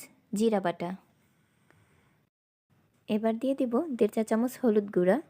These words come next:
এক চা চামচ মরিচ গুঁড়া দিয়ে ভালোভাবে নেড়েচেড়ে মিশিয়ে নিব। এই যে এত মশলাপাতি তৈরি হচ্ছে,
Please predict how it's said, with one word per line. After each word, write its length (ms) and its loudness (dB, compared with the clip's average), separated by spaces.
এক 140 0
চা 120 -2
চামচ 280 2
মরিচ 340 4
গুঁড়া 220 2
দিয়ে 200 6
ভালোভাবে 540 2
নেড়েচেড়ে 480 2
মিশিয়ে 360 0
নিব। 200 -2
এই 160 -2
যে 160 -6
এত 120 -6
মশলাপাতি 500 -2
তৈরি 340 4
হচ্ছে, 320 -2